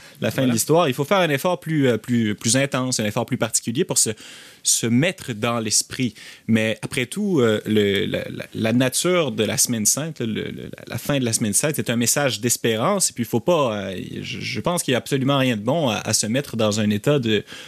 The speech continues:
Speaker 1: de, de, de déprime, euh, volontaire pour mieux apprécier la joie du temps pascal. Après tout, le, on, on, on arrive au
Speaker 2: Dix
Speaker 1: sommet
Speaker 2: secondes.
Speaker 1: de l'histoire, et puis
Speaker 2: Oui.
Speaker 1: après ça, on entre dans une période de fête qui dure un certain nombre de semaines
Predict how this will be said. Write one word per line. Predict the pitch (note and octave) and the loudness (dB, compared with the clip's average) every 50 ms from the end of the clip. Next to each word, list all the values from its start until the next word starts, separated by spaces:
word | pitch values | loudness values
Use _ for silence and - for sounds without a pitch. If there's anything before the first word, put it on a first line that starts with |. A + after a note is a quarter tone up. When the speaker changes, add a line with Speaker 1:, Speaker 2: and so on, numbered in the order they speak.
| - - - - - _ | -20 -20 -20 -20 -6 _
Speaker 1:
de, | - G2+ G2 G2 G2 | 2 4 4 4 4
de, | - G2 G2 | 2 2 2
de | F#2+ G2 F#2+ | 4 2 2
déprime, | F#2+ F#2+ A#2 C3+ C3+ - - - C#3+ D#3 D#3+ D#3+ D3 B2 | 2 2 0 0 0 -2 -4 -2 -2 -2 0 0 -2 -2
euh, | A2 G#2+ G#2 G2+ | -2 -2 -4 -4
volontaire | F#2+ G#2+ C3+ C#3 C#3 B2 A2 - - B2 C#3 E3 E3+ E3 | 0 0 2 2 2 0 0 -2 -2 -2 0 0 -2 -2
pour | - - G#2+ G#2+ | -4 -4 -2 0
mieux | G#2 A2+ C#3+ D#3+ | 2 4 4 4
apprécier | B2+ - - A#2+ - - D3 | 4 2 0 -2 -2 0 0
la | C3+ A#2 A2 | 2 2 2
joie | G#2+ A2+ B2 B2+ | 2 2 2 2
du | B2 - | 2 2
temps | - - G2 | -2 -4 -6
pascal. | - A2+ A2+ - - D3+ B2 G#2 G2+ G2 G2 | -4 -2 -2 0 0 0 -2 -2 -4 -6 -6
Après | G#2 G#2 - - B2+ | -6 -6 -4 -4 -4
tout, | - - F#3+ F3 | -4 -4 -4 -2
le, | D3+ B2+ A2+ A2 - - - - - - - _ _ _ _ _ - | 2 2 2 2 2 -2 -8 -20 -20 -20 -20 _ _ _ _ _ -2
on, | A2+ A2+ - - | -2 -2 0 0
on, | A2+ G#2+ - | -4 -2 0
on | - A#2 A#2+ | 0 2 2
arrive | B2 B2 B2+ D3 D#3+ D#3 B2 | 2 2 0 -2 -4 -4 -4
au | C3 A#2+ | -4 -2
Speaker 2:
Dix | A2+ - | 0 0
Speaker 1:
sommet | - C3 A#2+ A2+ A#2+ C3+ | 2 2 0 0 -2 -2
Speaker 2:
secondes. | D3 D3+ D#3 C#3 C3 B2 A2+ | -2 -2 -2 -4 -2 -2 -2
Speaker 1:
de | A2 | 0
l'histoire, | G2+ G#2 G#2 - - A#2+ A#2+ D3 F#3+ A3 A3+ G#3+ - - - _ _ - | 0 0 0 0 2 2 2 2 2 0 -2 -6 -8 -12 -20 _ _ -4
et | C3+ | -4
puis | - - - B2 | -4 -2 2 4
Speaker 2:
Oui. | B2 A#2+ A#2 A#2 A2+ A2 - - _ | 6 6 6 6 4 2 0 -2 _
Speaker 1:
après | - G#2+ - A2+ | -6 -4 -2 -2
ça, | - - F3+ | -2 0 -2
on | D3 B2 B2 | -2 0 0
entre | C#3 E3+ D#3+ - - | 0 0 0 0 -2
dans | A2+ A2 G#2+ | -2 -2 0
une | G#2 A2+ G#2+ | 0 -2 0
période | - A2+ A#2 C3 A#2+ | 0 0 0 0 0
de | A2+ G#2+ | 0 -2
fête | G#2 - D3 E3 E3 | -2 0 -2 -2 -2
qui | - - | -2 -2
dure | A2 G2+ A#2 A#2+ B2 A2 | -4 -2 -2 -2 -2 -2
un | G#2 | -2
certain | G#2+ - A2+ - C3 A2+ | -2 -4 -2 -2 -2 0
nombre | A#2 B2+ B2+ A2+ | 2 2 2 2
de | G#2 G2+ | 2 2
semaines | - - C3+ D#3 F3+ F3 C#3+ | 0 2 2 0 0 0 -2